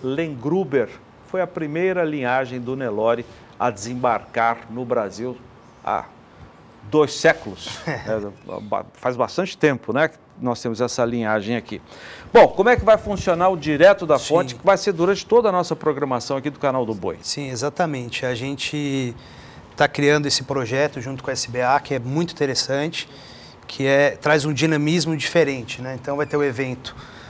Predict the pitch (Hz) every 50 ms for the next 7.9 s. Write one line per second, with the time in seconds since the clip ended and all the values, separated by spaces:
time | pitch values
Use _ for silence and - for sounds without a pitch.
0 | - - - - 139 127 143 143 131 147 127 147 131 - - 160 160 165 160 147
1 | 123 127 143 139 139 123 - - - - - 127 127 131 135 - - - - -
2 | - - - - - - 139 143 143 135 139 147 160 185 180 151 160 151 139 -
3 | 131 135 135 139 143 - - 139 139 135 131 147 180 190 180 180 165 151 123 123
4 | 120 113 - - - - 135 123 123 120 135 160 185 180 - - - 131 131 _
5 | _ - _ _ _ _ _ _ _ - 156 151 - - 147 143 143 143 143 143
6 | 135 135 135 120 - - 123 139 180 214 220 220 - - - 117 120 120 127 151
7 | 156 135 123 123 - - - 131 123 123 131 127 123 123 123 127 123